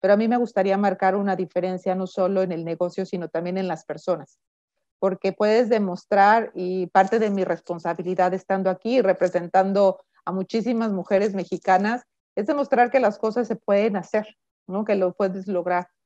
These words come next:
porque si no lo ves, no lo puedes desear o no lo puedes soñar. Entonces, cuando tú estás en una de estas posiciones, te da la oportunidad de llevar ese mensaje a muchísima gente, y es crear esa diferencia todos los días,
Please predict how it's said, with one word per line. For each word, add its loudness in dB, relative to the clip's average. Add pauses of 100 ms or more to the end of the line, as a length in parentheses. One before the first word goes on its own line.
(200)
porque -2
si -2
no 0
lo 4
ves, -2
no -4
lo 0
puedes 0
desear 2
o 2
no -2
lo 0
puedes -2
soñar. -10 (520)
Entonces, -4
cuando -2
tú -6
estás 0
en 0
una 0
de 0
estas -6
posiciones, -4 (240)
te 2
da 4
la 4
oportunidad 0
de -4
llevar 0
ese -4
mensaje -4
a 0
muchísima -4
gente, -12 (400)
y 2
es 2
crear 4
esa 0
diferencia -2
todos 0
los -6
días, -4